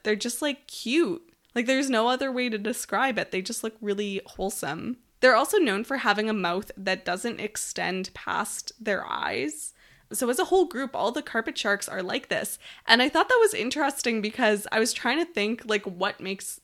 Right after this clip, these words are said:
the whale shark cute. And I think that's what it is. Like, its eyes are further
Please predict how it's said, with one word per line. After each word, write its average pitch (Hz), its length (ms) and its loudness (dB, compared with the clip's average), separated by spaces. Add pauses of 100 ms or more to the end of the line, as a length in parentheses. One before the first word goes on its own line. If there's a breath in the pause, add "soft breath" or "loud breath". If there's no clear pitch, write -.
the 202 100 0
whale 185 200 -2
shark - 320 -4
cute. 202 380 -8
And 214 100 0
I 220 120 2
think 339 160 2
that's 427 200 -2
what 403 80 0
it 254 120 0
is. 208 260 0
Like, 190 240 0 (320 loud breath)
its 247 260 2
eyes 196 380 6
are 233 80 2
further 190 760 -2